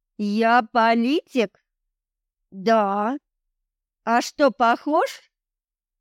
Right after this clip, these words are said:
Череп опять рассмеялся. «Очень».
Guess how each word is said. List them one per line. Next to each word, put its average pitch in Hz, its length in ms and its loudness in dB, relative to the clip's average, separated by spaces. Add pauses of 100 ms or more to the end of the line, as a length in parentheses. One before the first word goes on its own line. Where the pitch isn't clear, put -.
(220)
Череп 196 360 -6
опять 208 360 -2
рассмеялся. 190 1000 -6 (840)
«Очень». 240 680 0